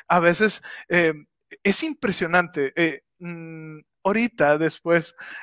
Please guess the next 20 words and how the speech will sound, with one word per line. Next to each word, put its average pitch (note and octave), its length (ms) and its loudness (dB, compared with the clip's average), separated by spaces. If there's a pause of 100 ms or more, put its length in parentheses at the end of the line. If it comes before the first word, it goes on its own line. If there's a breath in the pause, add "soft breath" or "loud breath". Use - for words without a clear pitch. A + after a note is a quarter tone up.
eh, D3 460 6
en E3+ 120 4
la D#3 100 4
computadora D#3+ 500 4
que C#3 500 0
está D3+ 260 0
arriba, D#3+ 400 2
que C#3 120 -6
es C3+ 100 -6
de E3 60 2
escritorio D#3 680 0
y B2+ 260 -10
sí - 220 -8
está D3+ 280 0
bastante, D3+ 880 2 (460 soft breath)
eh, D3+ 200 2
potente, F3+ 840 4 (1300 soft breath)
es G#3+ 220 6
impresionante. G#3 840 4
Me, G#3+ 260 4